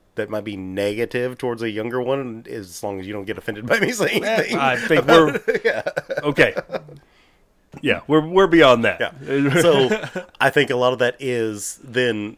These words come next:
Speaker 1: the older sibling kind of needing that, like, reassurance. Like, "I, I did good. Like, I, I did
Speaker 2: Look,
Speaker 1: good, right?"
Speaker 2: everybody, I did good.
Speaker 1: Yeah, I did
Speaker 2: Yeah.
Speaker 1: it. I did it.
Speaker 2: Hands in the air. You got the
Speaker 1: Yeah.
Speaker 2: medal. You, you earned it.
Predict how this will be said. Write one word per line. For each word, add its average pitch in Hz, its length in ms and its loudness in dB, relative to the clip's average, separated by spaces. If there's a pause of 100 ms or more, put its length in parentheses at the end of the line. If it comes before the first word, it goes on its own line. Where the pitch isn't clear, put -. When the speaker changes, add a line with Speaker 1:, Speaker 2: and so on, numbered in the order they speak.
Speaker 1:
the 120 80 -4
older 127 220 -2
sibling 107 580 -6 (120)
kind 247 180 -4
of 220 100 -6
needing 147 440 -4
that, 135 280 -2
like, 117 260 -6
reassurance. 123 680 -8
Like, 98 180 -8
"I, 101 160 -4 (180)
I 110 60 -8
did 110 180 -10
good. 220 220 -2
Like, 98 120 -4
I, 104 100 -2 (500)
I 104 60 -12
did 113 100 -10
Speaker 2:
Look, 233 160 2
Speaker 1:
good, 185 80 0
right?" 139 80 2
Speaker 2:
everybody, 165 220 2
I 185 100 0
did 196 160 -6
good. 196 240 2
Speaker 1:
Yeah, 202 180 -2
I - 60 -8
did 175 160 4
Speaker 2:
Yeah. - 80 0
Speaker 1:
it. - 80 -12 (100)
I 123 80 -6
did 233 140 -6
it. - 140 -4
Speaker 2:
Hands 165 260 -2
in 156 80 -6
the 151 120 -2
air. 151 280 0
You 135 140 -6
got 139 160 -2
the - 80 -4
Speaker 1:
Yeah. 139 60 0
Speaker 2:
medal. 131 360 0
You, 127 140 -10
you 127 240 -8
earned 131 260 -4
it. 127 160 -6